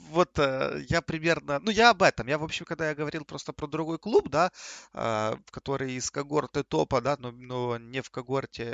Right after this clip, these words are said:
э, какого-то там, скажем так, денежного или, э, просто, м, ну, доминатора на уровне, как это там в чемпионате, как это происходит с Баварией, да, где просто неравные условия,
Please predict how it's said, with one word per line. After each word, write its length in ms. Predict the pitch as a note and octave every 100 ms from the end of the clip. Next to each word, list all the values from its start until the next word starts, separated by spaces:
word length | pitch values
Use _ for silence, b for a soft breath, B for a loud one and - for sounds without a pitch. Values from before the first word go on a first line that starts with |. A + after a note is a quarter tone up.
| -
э, 240 | E2+ - G1+ - - - -
какого-то 440 | - A#2+ A2+ A2
там, 260 | - G#2 G#2+ B B B B
скажем 300 | - - G#2+
так, 180 | - G#2+
денежного 640 | G#2+ C3 A2+ G#2+ - G2+ G#2+
или, 380 | G2+ G#2 G2 G2
э, 340 | G2 A2+ A#2 B2+
просто, 320 | - G#2 - G2+
м, 640 | G2+ _ - A2 A2 - - _
ну, 160 | A#2+ A2 B2 G#2 G2+ _ _ _ -
доминатора 600 | A2 A2+ B2 A#2 A2 G2+
на 100 | G#2+
уровне, 380 | A#2+ G#2+ G2 G#2
как 200 | - F2+
это 140 | F2+
там 260 | - F#2 F#2 -
в 40 |
чемпионате, 500 | - A2 G#2+ A2 G#2
как 60 | - -
это 60 |
происходит 360 | - G#2+ A#2 G#2+
с 60 | G#2+
Баварией, 420 | A2+ D3 - A#2+
да, 160 | A#2+
где 180 | C3 E3 B B B
просто 280 | - A#2 B2
неравные 480 | B2+ C#3+ A2 F#2+ G2+
условия, 520 | G2+ - A2 G#2 G2